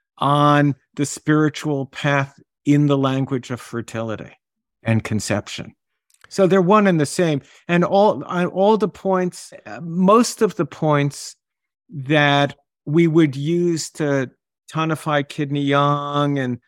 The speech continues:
to clear stagnations and to treat for fertility are actually points that have alchemical uses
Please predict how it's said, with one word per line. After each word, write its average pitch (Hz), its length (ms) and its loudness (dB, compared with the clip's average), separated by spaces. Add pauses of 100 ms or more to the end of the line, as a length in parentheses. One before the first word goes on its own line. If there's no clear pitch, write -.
(220)
to 151 100 -6
clear 170 320 2
stagnations 151 960 -2
and 139 140 -4
to - 120 -14
treat 254 440 0
for 185 200 -2
fertility 127 840 -2 (180)
are 143 300 2
actually 180 680 0
points 147 720 -4 (100)
that 139 220 0
have 139 260 -2
alchemical 165 920 -2
uses 120 720 -4